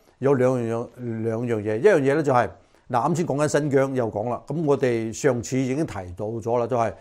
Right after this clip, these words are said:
新疆方面其實喺製造太陽能板方面呢，佢其實係製造咗好多入邊嘅零部件嘅。咁其實而家亦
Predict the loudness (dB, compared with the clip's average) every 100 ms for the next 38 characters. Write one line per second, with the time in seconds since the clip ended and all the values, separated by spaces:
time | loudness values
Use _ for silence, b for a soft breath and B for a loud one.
0 | b b -6 2 2 2 2 2 2 0
1 | 0 0 -2 -6 -10 _ _ _ -6 -2
2 | 2 2 4 0 0 -6 -6 -4 -2 -2
3 | 0 -2 -6 -12 -12 -8 -2 0 0 0
4 | -4 B B -8 -6 -4 -6 0 0 0
5 | -2 0 -2 -2 -2 2 2 0 -4 -4
6 | -4 -4 -6 -6 -4 -4 -6 b b -6
7 | -6 -4 -4 -6 -2 0 2 0